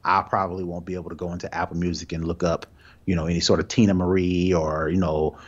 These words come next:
you know, Michael Jackson videos. It'll have to be this stuff that Apple tells you you need to watch. So definitely, if you're interested in that, um, uh, if you're definitely interested in that, you know, look every noon on Friday for those new,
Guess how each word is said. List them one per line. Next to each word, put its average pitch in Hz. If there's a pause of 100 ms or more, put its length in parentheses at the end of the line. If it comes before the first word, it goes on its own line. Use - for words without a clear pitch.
(160)
you 87
know, 73
Michael 95
Jackson 90
videos. 80
It'll 80
have 98
to 82
be 90
this 85 (240)
stuff -
that 95
Apple 90
tells 107
you 78 (320)
you 101
need 85
to 82
watch. -
So 80
definitely, 139
if 131
you're -
interested 135
in 120
that, 123 (360)
um, 92 (640)
uh, 82
if 104
you're 120
definitely 135
interested 127
in 120
that, 120
you 110
know, 90
look 98
every 107
noon 113
on 98
Friday 113
for 107
those 104
new, 110